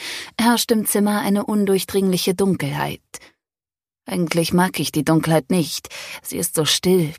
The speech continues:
beengend, angsteinflößend. „Wirklich nicht?“, hakt er nach, greift in mein offenes Haar und schiebt seine andere Hand unter meine Hüfte.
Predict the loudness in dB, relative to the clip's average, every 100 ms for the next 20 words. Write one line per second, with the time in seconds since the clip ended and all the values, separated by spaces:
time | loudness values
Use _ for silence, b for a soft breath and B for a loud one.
0 | -10 -8 0 4 4 2 -2 -10 _ _
1 | 0 2 2 2 2 0 -2 -2 -2 -4
2 | -6 -14 b _ _ _ _ _ _ _
3 | _ _ _ _ _ -10 -10 -10 -10 -8
4 | -6 -6 -8 -14 _ _ _ _ -2 2
5 | 2 0 2 6 6 4 0 -12 _ _
6 | _ -14 -10 -10 -4 0 4 4 2 0
7 | 0 -2 0 2 2 0 B B B B
8 | -4 -2 -2 -2 0 2 4 4 4 2
9 | 4 4 4 2 2 0 4 4 4 2
10 | 0 -4 -6 -10 -12